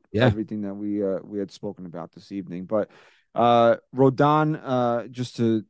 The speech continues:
Speaker 2: touch base on this here, Rodon threw four innings in Somerset yesterday, and then he went down and threw two more simulated innings. So,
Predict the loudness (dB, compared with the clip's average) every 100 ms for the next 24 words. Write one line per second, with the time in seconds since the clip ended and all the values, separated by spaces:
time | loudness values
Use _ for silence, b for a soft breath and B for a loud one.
0 | -4 -2 0 0 0 0 -2 0 -2 -2
1 | -4 -2 -2 -2 -2 -2 -4 -4 0 2
2 | 2 0 -4 -6 -2 -2 -2 -2 0 -2
3 | -2 -2 0 0 -2 -2 -2 -4 -4 -4
4 | -4 -8 -6 -4 -4 -6 -4 -2 0 2
5 | 0 -2 -4 -4 -4 -4 -4 -2 -2